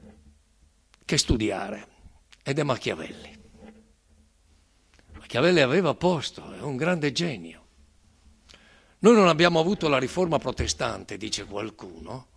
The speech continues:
perché è stata anticipata per alcuni versi da Machiavelli. E quindi ci sono state poi le condizioni perché la Controriforma da noi, San Carlo Borromeo e così via, dentro il cattolicesimo svolgessero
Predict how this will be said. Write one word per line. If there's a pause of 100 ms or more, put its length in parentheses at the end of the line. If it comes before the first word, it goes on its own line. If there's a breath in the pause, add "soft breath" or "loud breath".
(1040 soft breath)
perché
è
stata
anticipata
per
alcuni
versi
da
Machiavelli. (480)
E
quindi
ci
sono
state
poi
le
condizioni
perché
la
Controriforma
da
noi,
San
Carlo
Borromeo
e
così
via, (280 loud breath)
dentro
il
cattolicesimo
svolgessero